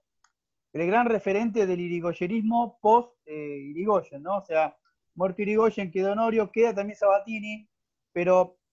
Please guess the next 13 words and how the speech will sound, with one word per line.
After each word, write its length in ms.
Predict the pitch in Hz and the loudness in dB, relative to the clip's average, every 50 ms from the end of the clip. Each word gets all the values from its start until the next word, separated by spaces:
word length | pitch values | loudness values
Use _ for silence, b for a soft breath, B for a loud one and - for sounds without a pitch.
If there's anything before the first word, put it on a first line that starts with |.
| _ _ _ _ _ _ | _ _ _ _ _ _
digamos, 340 | - 175 180 175 165 151 - - | -2 0 2 2 0 -2 -2 2
Honorio 380 | 170 190 202 233 254 262 254 | 4 4 4 4 2 2 2
y 40 | 226 | 0
Sabatini 600 | - - 214 208 208 202 208 233 247 240 233 220 | 2 4 4 4 4 4 2 -2 -2 0 0 0
eran 220 | 208 214 214 208 202 | 0 -2 0 0 0
los 120 | 185 175 | 0 2
grandes 380 | 190 196 208 226 226 214 - 190 | 2 2 2 2 0 -2 -4 -6
exponentes 560 | - _ - 170 170 180 202 196 196 196 175 | -14 _ -8 -8 -8 -6 -8 -8 -8 -6 -6
del, 400 | 165 160 160 160 151 147 139 143 | -6 -8 -8 -8 -8 -8 -10 _
del 220 | 147 147 147 139 151 | -12 -12 -12 -12 -14
irigoyenismo 960 | 160 151 156 160 160 160 - 165 175 196 196 190 196 190 180 165 151 143 - _ _ _ _ _ _ _ _ _ _ _ _ _ - | -12 -10 -10 -10 -10 -12 -12 -14 -10 -8 -4 0 2 2 4 4 2 0 -2 _ _ _ _ _ _ _ _ _ _ _ _ _ 0
post-Irigoyen, 840 | - 180 175 175 - - 165 156 160 185 190 165 139 - _ 143 139 _ _ _ _ _ _ _ | 2 2 2 0 -6 -12 -6 -4 2 2 2 2 0 -4 _ -20 _ _ _ _ _ _ _ _
¿no? 240 | 147 143 147 - | -16 -16 -16 -16